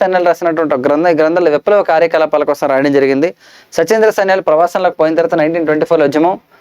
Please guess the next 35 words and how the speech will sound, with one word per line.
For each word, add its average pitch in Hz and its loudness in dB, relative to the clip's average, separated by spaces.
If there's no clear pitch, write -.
ఓకే, 165 0
రహస్యంగా 170 0
కొనసాగించిన 156 -2
వ్యక్తి 143 0
జోగేష్ 147 0
చంద్ర 139 -2
చటర్జీ. 127 0
అంటే, 165 0
మీకు 147 0
ఆప్షన్స్‌లో 180 0
ఉన్న 165 0
పాయింట్లనే 160 0
ఎక్స్‌ప్లెయిన్ 151 0
చేస్తున్నాను 113 -2
ఇక్కడ 104 -6
మీకు. 101 -12
ఓకేనండి, 180 2
ఇందులో 175 4
జాయిన్ 156 0
అయినటువంటి 160 -2
మరో 143 2
ప్రముఖ 143 -4
వ్యక్తి 147 2
ఎవరంటే, 143 0
మనకి 143 -2
చంద్రశేఖర్ 135 0
ఆజాద్ 123 0
అనమాట. 120 -2
చాలా, 123 -2
చాలా 120 -2
ఇంపార్టెంట్. 117 -4
రైట్, 139 0
నెక్స్ట్ 147 -2
క్వశ్చన్ 165 0
చూద్దామండి. 151 0